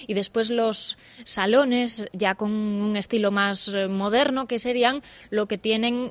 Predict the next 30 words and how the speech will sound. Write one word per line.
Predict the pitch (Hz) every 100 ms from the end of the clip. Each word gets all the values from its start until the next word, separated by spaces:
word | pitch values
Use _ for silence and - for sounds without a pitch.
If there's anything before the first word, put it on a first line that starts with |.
| -
en, | 185 185 185
pues, | 185 175
más | 190 202
en | 233 214 202 185 190
la | 190
línea | 208 220 220
con | 220 190 185 175 - - - - _ -
otros, | 196 202 190 185 - - 190
eh, | 175 170 160
tanatorios | 185 180 185 185 190
más | 175 170
modernos, | 180 254 202 -
como | 180 180 170 151 -
podría | 196 185 202 190
ser | 214 185
el | 190 - 196 180
de, | 185 180 175 170 -
el | 196
de | 185
Pontevedra. | 185 175 165 156 151 147 -
Pero | 185
este | 196 226 - 294 - - - - _ _ 214
no | 196 196 202
hay | 240 226
ninguno | 202 196 220 226 202 185 185
igual | 180 208 254 311 320
en | - 185
toda | 269 226
España, | 190 - 311 180 139 208
quizá. | - - 139